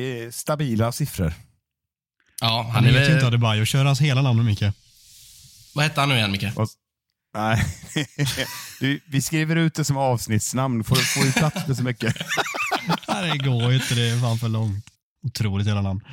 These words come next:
Speaker 3: Men, eh, lite seriositet då. Vad vinner United med, Mackan?
Speaker 2: Mm, jag tror att det blir, eh, samma resultat som Luton torskade med igår. Så jag säger att United vinner med tre ett.
Speaker 3: Skön tre etta. Micke?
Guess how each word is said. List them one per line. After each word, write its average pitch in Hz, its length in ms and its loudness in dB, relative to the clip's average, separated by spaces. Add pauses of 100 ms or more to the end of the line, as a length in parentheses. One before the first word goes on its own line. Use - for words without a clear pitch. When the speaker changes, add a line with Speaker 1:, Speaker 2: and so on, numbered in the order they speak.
(200)
Speaker 3:
Men, 147 300 2
eh, 147 680 4 (240)
lite 151 300 2
seriositet 156 800 2
då. 123 140 2
Vad 135 140 2
vinner 131 160 4
United 127 240 2
med, 147 80 2
Mackan? 120 320 2 (1300)
Speaker 2:
Mm, 131 460 2
jag 143 220 0
tror 165 320 2
att 120 200 -2
det 147 100 -2
blir, 139 400 0
eh, 127 180 2
samma 127 300 2
resultat 127 520 0
som 117 380 2
Luton 113 680 0
torskade 120 340 -2
med 110 180 0
igår. 123 680 0
Så 110 200 -4
jag 117 220 0
säger 117 240 -2
att 107 200 -2
United 107 320 0
vinner 104 200 2
med 110 240 0
tre 117 140 0
ett. - 240 -8 (1900)
Speaker 3:
Skön 104 280 -4
tre 113 180 0
etta. 101 340 -2
Micke? 127 200 2